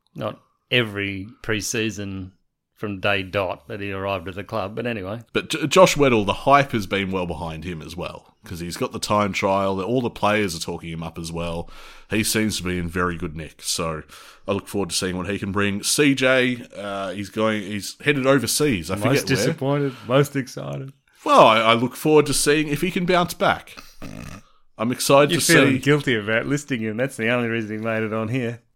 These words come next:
Speaker 1: <laughs>
Speaker 2: You're making it sound like I got the biro out just now and put him down.
Speaker 1: <laughs>
Speaker 2: This is in printer ink, ladies and gentlemen. No, I'm excited to see if he can reverse his fortunes and, and have a huge twenty twenty-four.
Speaker 1: As you are with the next fella.
Speaker 2: I mean, th-, this is just a treat to have him back at the club. Jack Gunston.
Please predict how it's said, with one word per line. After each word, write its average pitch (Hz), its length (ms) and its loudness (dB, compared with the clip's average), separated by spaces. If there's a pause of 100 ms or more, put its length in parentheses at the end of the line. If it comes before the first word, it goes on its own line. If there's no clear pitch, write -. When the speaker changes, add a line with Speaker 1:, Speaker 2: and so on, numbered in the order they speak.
Speaker 1:
<laughs> - 240 -8
Speaker 2:
You're 165 120 6
making 214 240 6
it 131 80 0
sound 135 260 4
like 120 160 2
I 113 60 2
got 107 160 -4
the 101 80 -10
biro 104 500 0
out 87 140 -8
just 92 200 -8
now 120 180 -2
and 113 80 -4
put - 140 2
him 87 80 -6
down. 87 360 -2
Speaker 1:
<laughs> - 60 -14 (200)
Speaker 2:
This 202 180 6
is 175 160 0
in 139 280 4
printer 175 500 2
ink, 131 360 0
ladies 95 360 -2
and 95 100 -2
gentlemen. 139 320 0 (460)
No, 202 140 4
I'm 294 100 2
excited 160 340 4
to - 60 -4
see 127 180 2
if 120 60 2
he 131 100 0
can 127 160 -2
reverse 120 340 0
his 113 120 -6
fortunes 123 600 -6
and, 117 220 -2
and 107 160 -6
have 110 140 -4
a 110 40 -4
huge 110 400 -8
twenty 110 220 -2
twenty-four. 117 640 -6
Speaker 1:
As 165 200 2
you 170 120 2
are 165 140 6
with 175 120 0
the 170 40 -4
next 202 260 -4
fella. 98 360 -2 (720)
Speaker 2:
I 123 120 8
mean, 113 300 0
th-, 117 200 -6
this 110 360 0
is 92 380 -10
just - 280 -6
a - 40 -10
treat - 480 -2
to 110 80 -4
have 104 140 2
him 104 100 -2
back 104 160 0
at - 60 -4
the 98 60 -10
club. 110 300 2
Jack 123 200 0
Gunston. 95 440 -4